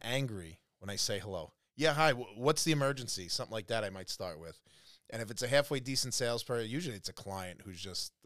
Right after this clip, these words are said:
a little high strung. Uh, not even a client, but a, uh, a lead. Um, <laughs> the, the annoyance goes away in about five seconds, and now you, now you're doing business. So,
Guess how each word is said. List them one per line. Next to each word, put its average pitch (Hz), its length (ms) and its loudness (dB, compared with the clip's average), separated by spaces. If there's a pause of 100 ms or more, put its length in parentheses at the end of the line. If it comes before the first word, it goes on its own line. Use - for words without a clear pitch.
a - 60 -
little 78 240 -14 (680)
high 95 160 -8
strung. 90 420 -8 (380)
Uh, 90 160 -8
not 107 160 -6
even 85 140 -12
a 78 40 -14
client, 85 380 -8
but 85 100 -14 (160)
a, 92 60 -12
uh, 80 140 -12 (420)
a 90 80 -12
lead. 92 380 -10 (640)
Um, 95 480 -2 (200)
<laughs> - 260 -20 (760)
the, 120 180 -8
the 123 140 0
annoyance 135 340 4
goes 123 160 2
away 117 240 2
in 104 60 0
about 98 240 -2
five 104 260 2
seconds, 107 400 0
and 92 80 -10
now 98 80 -4
you, 95 160 -4 (180)
now 104 120 -4
you're 101 120 -2
doing 92 240 -6
business. 95 360 -6
So, 95 340 -4